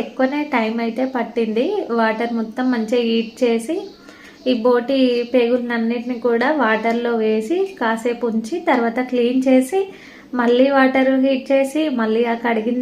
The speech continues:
దా-, క-, కడిగిన బోటి కూరనంతా కూడా మళ్ళీ ఇంకో, ఆ, దాంట్లో వేడి వాటర్లో వేసి కడుగుతాం కదా. మళ్ళీ మళ్ళీ ఒక టూ టైమ్స్ అలా కడిగాను, వాటర్ హీట్ చేసుకుంటూ కడిగి,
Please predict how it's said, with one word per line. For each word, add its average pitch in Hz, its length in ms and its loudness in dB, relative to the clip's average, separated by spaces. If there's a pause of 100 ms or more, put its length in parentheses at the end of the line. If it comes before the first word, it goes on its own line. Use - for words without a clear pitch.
దా-, 240 180 -4 (140)
క-, 226 300 2 (100)
కడిగిన 226 340 0 (100)
బోటి 233 320 2
కూరనంతా 226 600 -2
కూడా 294 300 2 (140)
మళ్ళీ 226 240 2 (120)
ఇంకో, 220 340 0 (800)
ఆ, 247 60 0 (520)
దాంట్లో 247 400 0
వేడి 226 200 2
వాటర్లో 233 580 -2
వేసి 220 260 -4
కడుగుతాం 226 460 -2 (100)
కదా. 233 220 0 (560)
మళ్ళీ 240 280 2
మళ్ళీ 262 380 2
ఒక 226 260 -2 (120)
టూ 247 120 4
టైమ్స్ 240 380 2
అలా 247 160 4
కడిగాను, 226 580 0 (140)
వాటర్ 240 520 0
హీట్ 226 340 0
చేసుకుంటూ 233 540 -2 (200)
కడిగి, 233 420 0